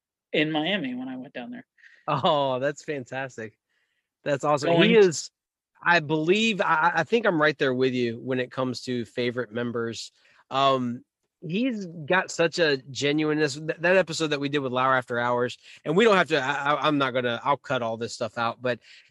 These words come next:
Speaker 2: that was just all him. That was just us getting on a Zoom and him just talking. And it was, it was incredible. Like, it was so
Speaker 1: It was ins-
Speaker 2: captivating.
Speaker 1: It was, it was, like,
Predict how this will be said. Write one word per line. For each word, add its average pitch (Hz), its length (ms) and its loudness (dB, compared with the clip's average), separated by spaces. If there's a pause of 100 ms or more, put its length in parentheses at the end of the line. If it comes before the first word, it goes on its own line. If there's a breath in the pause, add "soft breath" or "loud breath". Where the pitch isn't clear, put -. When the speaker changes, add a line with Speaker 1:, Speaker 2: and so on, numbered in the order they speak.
Speaker 2:
that 233 220 6
was 208 180 4
just 170 180 0
all 165 220 6
him. 123 500 0
That 156 200 0
was 160 180 4
just 165 180 2
us 156 220 0
getting 147 260 2
on 139 120 2
a 131 60 2
Zoom 139 460 0
and 139 200 0
him 139 180 -2
just 127 220 -6
talking. 120 580 -2
And 127 180 -2
it 143 140 -2
was, 156 300 0 (400 loud breath)
it 170 100 4
was 220 240 6
incredible. 127 840 0
Like, 143 220 0
it 170 80 2
was 185 180 2
so 180 140 2
Speaker 1:
It - 40 4
was 185 120 4
ins- 151 100 2
Speaker 2:
captivating. 160 640 -2 (460)
Speaker 1:
It 170 100 2
was, 170 600 -4
it 165 120 -4
was, 170 360 0
like, 151 360 2